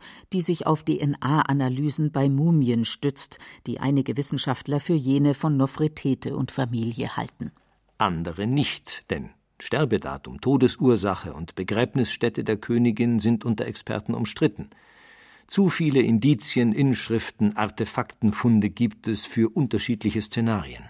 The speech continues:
Speaker 1: Die Theorie gemäß der angesprochenen D-N-A-Untersuchung ihrer mutmaßlichen Leiche besagt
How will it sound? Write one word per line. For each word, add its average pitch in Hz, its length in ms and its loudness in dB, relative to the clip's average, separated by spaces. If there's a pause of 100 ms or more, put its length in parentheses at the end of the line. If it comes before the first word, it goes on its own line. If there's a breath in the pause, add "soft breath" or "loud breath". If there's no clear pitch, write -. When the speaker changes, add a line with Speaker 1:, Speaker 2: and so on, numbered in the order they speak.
(720 soft breath)
Speaker 1:
Die 208 180 4
Theorie 220 560 4
gemäß 165 480 0
der 143 200 -2
angesprochenen 156 760 2
D-N-A-Untersuchung 147 1400 0
ihrer 120 320 0
mutmaßlichen 120 920 -2
Leiche 180 500 -4
besagt - 680 -6